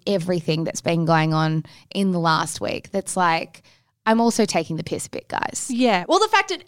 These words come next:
Speaker 2: en-, it literally ends on that quote, "Please don't take anything I say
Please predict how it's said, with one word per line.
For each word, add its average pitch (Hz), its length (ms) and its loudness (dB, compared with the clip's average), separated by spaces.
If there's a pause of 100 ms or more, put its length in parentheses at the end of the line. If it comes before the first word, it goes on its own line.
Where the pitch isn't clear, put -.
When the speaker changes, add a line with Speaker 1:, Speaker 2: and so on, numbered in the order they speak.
Speaker 2:
en-, 269 280 4
it 311 120 0
literally 370 560 -2
ends 247 380 0
on 214 160 4
that 190 220 0
quote, 170 420 0 (140)
"Please 220 260 0
don't 202 180 2
take 202 220 -2
anything 190 400 2
I 175 100 2
say 170 520 0